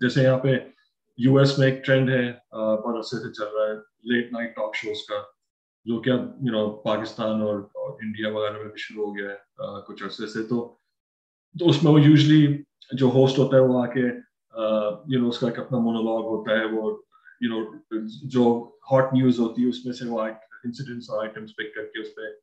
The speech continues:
थोड़ा सा humorous बातें करते हैं, थोड़े jokes करते हैं ऑडियंस को engage करने के लिए। तो उसमें वही दिखाने की कोशिश की है, late night show है, host है,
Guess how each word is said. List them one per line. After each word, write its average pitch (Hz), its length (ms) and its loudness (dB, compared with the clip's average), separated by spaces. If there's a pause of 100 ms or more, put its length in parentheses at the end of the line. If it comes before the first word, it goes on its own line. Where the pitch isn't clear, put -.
(380)
थोड़ा 113 100 -4
सा 113 120 -4
humorous 117 420 2
बातें 110 340 -8
करते 110 260 -8
हैं, 110 180 -6
थोड़े 107 120 -6
jokes 107 300 -6
करते 107 320 -12
हैं 107 120 -8 (300)
ऑडियंस 107 340 -8
को 113 100 -14
engage 104 280 -12
करने 107 220 -14
के 107 60 -12
लिए। 113 120 -12
तो - 340 -4
उसमें 160 200 2
वही 160 220 4
दिखाने 143 280 4
की 135 60 0
कोशिश - 320 -4
की 131 80 -6
है, 127 240 0
late 123 180 -4
night 123 160 -4
show 117 220 -8
है, 117 80 -6
host 117 420 -14
है, 113 140 -10